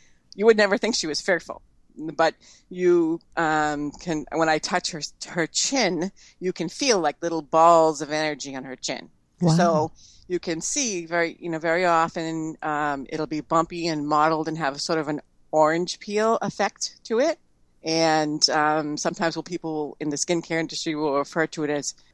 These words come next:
Speaker 1: pre-rosacea or rosacea type skin, 'cause it's also have broken capillaries and also has some inflammation associated with it. The, um,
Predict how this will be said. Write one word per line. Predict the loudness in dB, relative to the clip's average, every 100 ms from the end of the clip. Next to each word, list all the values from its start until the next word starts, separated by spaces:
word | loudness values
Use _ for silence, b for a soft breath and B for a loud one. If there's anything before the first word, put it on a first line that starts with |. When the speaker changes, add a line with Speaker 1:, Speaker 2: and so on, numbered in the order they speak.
| _ _
Speaker 1:
pre-rosacea | -6 0 2 4 4 4 4 2 2 0 2
or | 4 4
rosacea | 4 4 0 0 0 -2 -6
type | -4 -4 -4 -10 -10
skin, | -4 -2 0 0 -2
'cause | -4
it's | -4 -6 2
also | 4 4 0
have | -2 -2 -2
broken | -4 -4
capillaries | -4 -2 0 0 2 2 0 -2 -2 -4
and | -4
also | -6 -8
has | -6 -4 -4 -6 -16 _ -20 _ _ _
some | -4 -2 -2 -2 -4 -6 -8 -8
inflammation | -6 -2 0 0 2 0
associated | 2 0 0 0 0 0
with | 0 2
it. | 0 -2 _ _
The, | 4 6 4
um, | 2